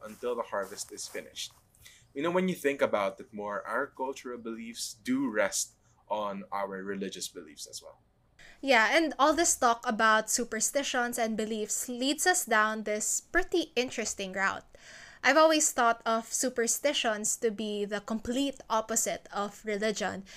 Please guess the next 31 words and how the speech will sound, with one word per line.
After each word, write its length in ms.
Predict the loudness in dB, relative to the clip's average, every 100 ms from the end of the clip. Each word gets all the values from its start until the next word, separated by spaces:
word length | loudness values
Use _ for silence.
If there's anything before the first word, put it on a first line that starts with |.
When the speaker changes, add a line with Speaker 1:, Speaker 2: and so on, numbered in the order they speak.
| -4 2
Speaker 2:
because 420 | 4 6 4 4
this 260 | 2 0 0
what, 220 | -2 -4 _ -12
this 460 | -8 0 2 2 2
was 320 | 2 0 -2
what 260 | -2 -4 -2
I 200 | 0 0
was 340 | -2 -2 0 0
taught 340 | 4 4 2 -4
in 140 | -4
high 180 | 0 0
school. 360 | 0 -2 -10 -10 -20 -20 -20 -4
But 260 | 4 4 4
with 360 | 0 0 -2 -6
food 380 | 0 2 2 2
in 140 | -4
the 100 | -4
equation, 800 | -8 -6 -6 -6 -6 -8 -10 -14 _ _ -10
religion 580 | -4 0 2 0 -2 -4
kind 220 | -4 -4 -4
of 160 | -6
becomes 400 | -6 2 2 2 -2
intertwined 920 | -4 -4 -4 -4 -4 -2 -4 -6 -10
with 320 | -6 -4 -4
superstition. 880 | -4 -2 -2 -2 -2 -2 -4 -6 -8 -12 -12 -12 -14 -12 -4
The 120 | -2
common 400 | 0 0 0 -4
thread 600 | -8 -4 2 2 2 -2
is 340 | -6 -4 -4 -4
just 320 | -2 -4 -2
that 280 | -2 -2